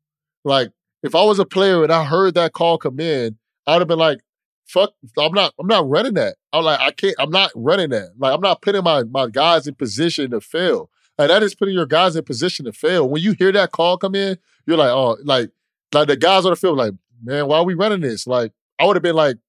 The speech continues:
"We're not," like, "You're right. We're not running this. We're gonna, we'll," I would go completely into something different and something super safe before I,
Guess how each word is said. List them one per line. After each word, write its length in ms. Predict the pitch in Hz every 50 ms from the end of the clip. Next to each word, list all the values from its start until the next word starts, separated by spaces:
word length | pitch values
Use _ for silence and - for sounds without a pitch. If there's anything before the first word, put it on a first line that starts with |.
| _ _ _ _ _ -
"We're 120 | 123 147
not," 140 | 147 151 - _ - 131 131 - _ _ -
like, 220 | 135 127 120 110 107 - -
"You're 180 | 131 143 143
right. 240 | 139 180 190 143 110 - _ _ -
We're 140 | 131 135 147
not 180 | 175 165 147
running 260 | 135 160 170 151 123
this. 160 | 104 90 87 -
We're 80 | 131 147
gonna, 240 | 156 190 170 151 123 104 _ _ -
we'll," 240 | 147 156 214 208 -
I 120 | - 165 214
would 160 | 226 202 160
go 180 | 196 190 175 -
completely 480 | - 151 - - - 208 202 185 185
into 200 | 175 - - 143
something 440 | - - 180 175 170 190 175 143 135
different 440 | 135 160 156 - - 131 117 110 - _ _ _ _ _ _ _ _ _ _ _ _ _ _ _ -
and 240 | 151 143 131 131 -
something 300 | - 190 170 160 160 135
super 340 | - - 196 196 - 170
safe 280 | 143 - 185 175 156 131
before 340 | 139 131 - - 160 151 147
I, 180 | 147 143 135